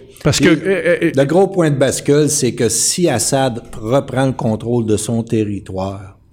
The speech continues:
Speaker 1: Ouais.
Speaker 2: OK, il, avec l'Iran, avec la, la, la, la Russie, là, on voit que les gens dominés par les Américains, et cetera, ils voient que s'ils se collent sur ces acteurs-là, ça change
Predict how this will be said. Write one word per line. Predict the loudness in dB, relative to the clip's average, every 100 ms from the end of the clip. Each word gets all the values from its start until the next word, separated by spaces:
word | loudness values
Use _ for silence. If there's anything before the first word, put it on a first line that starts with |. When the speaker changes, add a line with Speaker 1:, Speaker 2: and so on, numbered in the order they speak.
| _ -2
Speaker 1:
Ouais. | 0 -2 -8 -18 -12
Speaker 2:
OK, | -12 -6 -6 -6 -10 -20 _
il, | -6 -6 -6 -20 _ -20 _ -10
avec | -2 0 0 2
l'Iran, | 2 2 0 0 0 -4 -10 _ -20 _ -10
avec | -4 0 0 0
la, | 0 2
la, | 2 0 0
la, | -2 -2
la | -2 -2
Russie, | -2 -4 -4 -2 -2 -2 -6 -20 -20 -20 _ _ -2
là, | 2 2
on | 2
voit | 0 2 4 2
que | 2 2
les | 2 2 2
gens | 2 2 2 0 -4 -10
dominés | -2 0 0 0 2 0
par | 0 -4
les | -2 -2
Américains, | -4 -2 -4 -4 -6 -4 -4
et |
cetera, | -4 -6 -6 -6 -6 -6 -10 -18 _ -6
ils | -2
voient | 2 2 2
que | 0 0
s'ils | 0 0 2
se | 0
collent | 0 2 4 2
sur | 0 -4 -4
ces | -2 -2 2 0
acteurs-là, | 0 -2 0 2 0 -2 -2 -4 -12 -20 _ _ _ _
ça | -8 -6
change | -4 -4 -4 -8